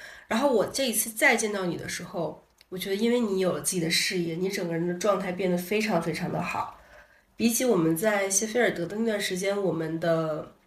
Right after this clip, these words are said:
就是我们当时打扮的也很好看，但是我们当时的精神状态，其实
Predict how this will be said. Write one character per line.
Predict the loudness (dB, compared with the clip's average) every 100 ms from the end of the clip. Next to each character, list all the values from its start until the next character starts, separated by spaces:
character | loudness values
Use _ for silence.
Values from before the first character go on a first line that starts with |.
| _ _
就 | -2
是 | 0 0
我 | 2
们 | 2 2
当 | 2 2
时 | 0
打 | -2 0
扮 | 0
的 | 0
也 | -2
很 | -2 -2
好 | -2
看， | -4 -6 -6 -6
但 | -2 -2
是 | 0
我 | -2
们 | -2
当 | -4 -2
时 | -2 -2
的 | 0 2
精 | 2 0 0
神 | -2 -4
状 | -2 -2 -2
态， | -4 -6 -4
其 | -4 -2
实 | -4 -2 -2 0 -2